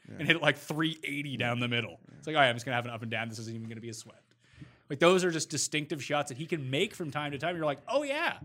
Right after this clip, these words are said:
Speaker 2: you are one of the best players in
Speaker 1: Yeah.
Speaker 2: the world." And the reason that we think that you're not is 'cause you're in contention too much
Speaker 1: Yeah.
Speaker 2: and bad things happen to you.
Speaker 1: And I, I know it's
Speaker 2: That,
Speaker 1: like
Speaker 2: that's sort of the Brooks weird parallel. The reason that people think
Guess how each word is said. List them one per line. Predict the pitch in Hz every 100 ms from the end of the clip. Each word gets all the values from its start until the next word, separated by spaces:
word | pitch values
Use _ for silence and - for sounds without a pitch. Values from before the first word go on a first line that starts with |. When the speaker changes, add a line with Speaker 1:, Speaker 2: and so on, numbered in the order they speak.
| - _ _ -
Speaker 2:
you | 185 254
are | 262 311
one | 254 190
of | 139
the | 127
best | 123 120 -
players | 127 113
in | 123 107
Speaker 1:
Yeah. |
Speaker 2:
the | 110
world." | 110 110 123 - - - -
And | 175
the | 175
reason | 185 254 202
that | 196 180
we |
think | 156 208 190
that | 196 156
you're | 147
not | 170 202 160
is | 143
'cause | 160
you're | 165
in | 190
contention | 156 165 185 180 160 120
too | 233 302
much | 277 240 - - -
Speaker 1:
Yeah. | 123 110 107
Speaker 2:
and | 160
bad | 185 185
things | - 208 -
happen | 151 - -
to |
you. | 107 - - - 196
Speaker 1:
And | 196
I, | 190 196 190 190
I | 190
know | 202 202
it's | 185
Speaker 2:
That, | 208
Speaker 1:
like | 247 -
Speaker 2:
that's | 220 320 -
sort | 302 330
of | 294
the | 277
Brooks | - 202 240 - 180
weird | 175 214 196 -
parallel. | 196 220 131 113
The | 113 135
reason | 208 285 330
that | 339
people | 226 214
think | - 202 123 101